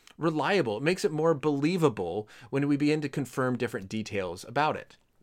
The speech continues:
And so, you know, if I tell you a story of what took place about my day yesterday, and I include ten details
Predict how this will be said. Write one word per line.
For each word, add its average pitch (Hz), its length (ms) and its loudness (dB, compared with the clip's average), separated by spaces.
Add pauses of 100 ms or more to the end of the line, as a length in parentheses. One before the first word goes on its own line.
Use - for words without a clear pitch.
(640)
And 170 100 2
so, 180 320 10
you 175 120 2
know, 165 100 6
if 151 80 4
I 180 80 8
tell 170 220 4
you 156 160 2
a 143 60 4
story 123 400 0 (100)
of 120 160 -2
what 147 160 2
took 151 180 -6
place 127 320 -4
about 120 240 -6
my 113 140 -4
day 110 160 0
yesterday, 98 420 -4
and 95 80 -6
I 117 60 -4
include 135 440 -4
ten 185 380 -2
details 139 720 -6